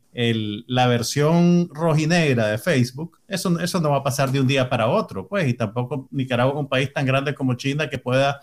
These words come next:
sostener ese tipo de, de, de, de aplicación y que sea comercialmente viable. Entonces yo creo que el primer problema que va a tener, o tal vez lo que lo ha detenido hasta ahora, es que no quiere, eh, arruinarle el mercado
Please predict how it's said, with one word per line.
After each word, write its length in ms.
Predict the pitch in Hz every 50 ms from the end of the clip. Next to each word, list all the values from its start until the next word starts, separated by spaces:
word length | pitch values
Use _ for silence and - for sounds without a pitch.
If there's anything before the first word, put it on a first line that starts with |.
| - - -
sostener 520 | - - - 131 127 - 135 123 123 123 139
ese 180 | 127 143 135
tipo 360 | 131 - 131 135 - 135 135
de, 260 | 131 131 127 120 117 113
de, 160 | 117 117 113
de, 140 | 117 117 113
de 120 | 113 120
aplicación 840 | 113 - - 120 117 - - 104 - - 165 180 196 190 185 175 175 -
y 80 | 127 117
que 120 | - 110
sea 300 | - - 127 123 131 127
comercialmente 640 | 131 131 127 113 110 127 127 123 127 131 127 127 123 123
viable. 460 | 147 190 202 180 131 101 92 - _ _ -
Entonces 340 | 120 117 - 120 117 123 147
yo 120 | 165 175
creo 220 | 180 214 208 196 170
que 60 | 156
el 100 | 135 123
primer 340 | 131 127 113 117 147 185 180
problema 360 | - 214 214 202 208 214 202
que 80 | 208 208
va 80 | 202 202
a 60 | 196
tener, 280 | 202 190 196 190 156 -
o 120 | 143 127 131
tal 180 | - 117 113
vez 180 | 107 170 220 220
lo 140 | 196 160 -
que 80 | 139 120
lo 140 | 113 110 117
ha 100 | 135 170
detenido 640 | 220 240 - - 147 120 110 127 185 254 240 156 117
hasta 240 | 104 - - 120
ahora, 420 | 110 98 90 87 90 98 151 170 _ _ _ _ _ _ -
es 180 | 117 113 113 -
que 120 | - 147
no 280 | 135 135 131 131 131 131 -
quiere, 680 | - 135 127 123 120 117 107 127 156 165 165 - - _ -
eh, 300 | 123 117 110 107 107 -
arruinarle 640 | 143 139 127 123 131 123 113 117 117 113 117 123 131
el 80 | 131 131
mercado 720 | 139 143 143 - 180 160 135 123 131 165 196 202 175